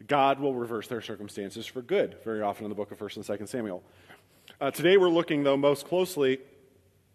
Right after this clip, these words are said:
at this third theme of Messiah's kingdom, this idea that God is preparing, uh, his anointed one, God is preparing,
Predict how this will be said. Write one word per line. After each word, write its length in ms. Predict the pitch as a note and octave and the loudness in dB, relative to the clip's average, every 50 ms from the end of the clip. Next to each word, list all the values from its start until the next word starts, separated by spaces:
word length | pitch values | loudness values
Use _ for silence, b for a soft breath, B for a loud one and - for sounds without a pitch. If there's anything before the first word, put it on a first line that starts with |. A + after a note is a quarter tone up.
| _ _ _ _ _ _ _ - _ | _ _ _ _ _ _ _ -18 _
at 200 | - D3 C#3 - | 0 0 0 2
this 200 | - C#3+ C3+ - | 0 -2 -2 -2
third 480 | - - - F#3 F#3 F#3+ F#3+ F#3+ D#3+ D3 - | -6 -2 0 2 4 4 4 2 2 -2 -6
theme 400 | - D#3+ D3+ C#3+ C3 B2 A#2 B2 - | -2 -2 0 0 0 0 -2 -4 -4
of 140 | A#2+ A2 | -6 -4
Messiah's 600 | B2+ B2+ - - - D3 D3 D3 C#3 B2+ A#2 - | -4 -6 -4 -2 0 2 2 4 2 2 0 -4
kingdom, 440 | - - D3+ C#3+ C#3+ B2+ A2+ G2+ G2+ | -6 -6 -4 -2 -2 -2 -2 -2 -2
this 180 | A2 A#2 - - | -2 -4 -2 -2
idea 380 | D#3+ D#3 D3 B2+ C3 B2 A#2+ | -2 -2 0 0 0 0 2
that 160 | A2+ A2+ G#2 - | 2 0 -2 -2
God 240 | A#2+ A#2+ C3 D3+ | -2 0 0 0
is 100 | E3+ D#3+ | -2 -4
preparing, 680 | - - E3 - - C3+ A#2+ A2+ A#2 A2+ A#2+ D3 E3 E3+ - b b b b b b b b b b b b b | -8 -10 -12 -8 -6 -6 -4 -2 -2 -2 -2 -4 -4 -6 -10 b b b b b b b b b b b b b
uh, 100 | A2 A2 | -6 -6
his 180 | A2 - C3+ A#2+ | -6 -6 -4 -4
anointed 520 | C3+ B2+ B2+ A#2+ B2+ D3 C#3+ - D#3+ C#3 | -4 -4 -2 -2 -2 -4 -2 -2 -2 -2
one, 400 | C#3+ D#3 D#3 E3 F3+ G#3 A3 G3 - - | 0 0 2 2 0 0 -4 -8 -10 -4
God 240 | - C3+ C#3 C3+ C#3+ | 0 2 4 4 4
is 80 | C#3 - | 2 0
preparing, 720 | - - C3+ - - D3 C3+ C3 C3 C3 C3 B2+ C3+ C3 | -2 -10 -10 -6 -4 -4 -2 0 0 0 0 0 -2 -4